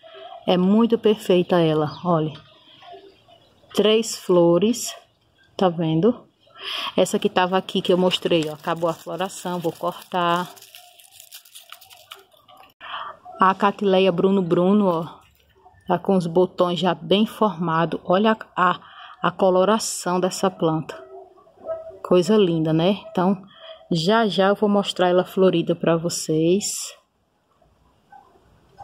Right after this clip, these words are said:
Olha, aqui tá a Rodrigues, é, decora. Olha que coisa linda. Olha como é bonita essa planta.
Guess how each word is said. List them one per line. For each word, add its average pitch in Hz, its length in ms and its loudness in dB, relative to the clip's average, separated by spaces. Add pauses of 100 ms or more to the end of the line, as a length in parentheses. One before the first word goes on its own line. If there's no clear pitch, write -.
(920)
Olha, 180 220 2
aqui 196 260 0
tá 202 200 0
a - 20 0
Rodrigues, 175 640 0
é, 175 760 0
decora. 180 680 0 (1500)
Olha 175 180 2
que 180 160 -4
coisa 180 320 0
linda. 165 400 0 (640)
Olha 180 200 2
como 196 180 -2
é 185 60 0
bonita 196 440 2
essa 185 220 -2
planta. 165 420 -2